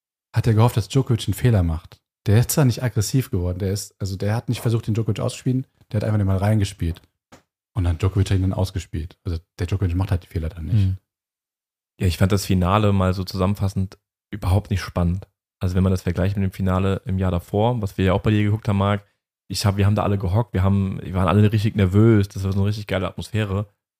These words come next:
Speaker 3: Und wir haben ja auch während dem Finale schon gesagt, das ist so richtig langweilig, das Spiel. Da ist überhaupt keine Spannung, man sieht gar nicht dem Tsitsipas an, dass er einen Glaube hat zu gewinnen. Das ist einfach so dahin geplätschert, man hat dem Djokovic angemerkt, der ist super, der war total angespannt, aber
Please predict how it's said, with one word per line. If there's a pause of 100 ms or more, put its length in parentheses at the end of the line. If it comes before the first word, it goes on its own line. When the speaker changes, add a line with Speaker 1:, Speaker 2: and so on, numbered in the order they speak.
(260)
Speaker 3:
Und
wir
haben
ja
auch
während
dem
Finale
schon
gesagt,
das
ist
so
richtig (140)
langweilig,
das
Spiel.
Da
ist
überhaupt
keine
Spannung,
man
sieht
gar
nicht
dem
Tsitsipas
an,
dass
er
einen
Glaube
hat
zu
gewinnen. (340)
Das
ist
einfach
so
dahin
geplätschert,
man
hat
dem
Djokovic
angemerkt, (340)
der
ist
super,
der
war
total
angespannt,
aber